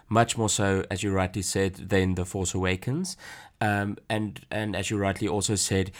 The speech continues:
harkening back to Empire Strikes Back. But, I mean, for me, I think it's going to be even more emotive than Empire Strikes Back, because obviously with Carrie Fisher having died recently, well, at the end of twenty sixteen, um, her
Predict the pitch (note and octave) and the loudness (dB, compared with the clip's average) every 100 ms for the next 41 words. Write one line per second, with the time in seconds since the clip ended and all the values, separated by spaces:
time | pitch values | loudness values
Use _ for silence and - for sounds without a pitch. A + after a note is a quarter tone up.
0 | - - G#2 - G#2 F#2+ G2 F#2 - G2+ | -6 0 2 2 0 2 0 0 0 0
1 | F#2+ F#2 F2+ G2 F#2 - - F#2+ F#2+ G2 | 0 -2 -2 -2 -4 -4 -2 -2 -2 -8
2 | - - - G#2+ G#2+ F#2+ - G2+ A#2+ E3+ | -10 -20 -4 -2 0 -2 0 2 6 6
3 | A2 G#2 - - - - D3 D#3+ B2 - | 6 2 -6 -18 -4 0 2 0 -2 -2
4 | A2 G2+ - G2+ G2+ G2+ F#2+ G#2+ F3 D3+ | 0 0 0 -4 0 0 0 2 4 6
5 | F#2 F#2 - F#2+ F#2 G2 F#2+ - G2 G2 | 6 2 0 -4 -2 -2 -2 -2 -4 -2
6 | F#2 - F#2+ - - F#2+ F#2 G#2 - G2 | -2 -2 -4 -4 -2 -2 -2 -6 -2 -2
7 | - - - - C3 A#2+ A2 - G#2+ G#2+ | -4 -14 -6 4 6 6 2 2 2 4
8 | G#2 G2+ F#2+ - G#2 G2+ - G#2 - G#2 | 4 0 -2 0 2 2 0 -2 0 -2
9 | A2 G#2 F#2+ G2+ G2 F#2+ G2 F#2+ G#2 F#2+ | -2 -2 2 4 4 4 -2 -4 -6 -6
10 | G2 G2 G2 G2 F2+ F#2 - G2+ F#2+ - | -6 -4 -2 -2 -2 -4 -4 -4 -6 -6
11 | G2+ F#2 G#2+ - - A#2 A2 G2+ - - | -6 -4 -6 -8 -4 -2 -2 -4 -10 -16
12 | - G#2+ G#2 G2+ A2 G#2+ A2+ | -6 0 0 0 2 4 4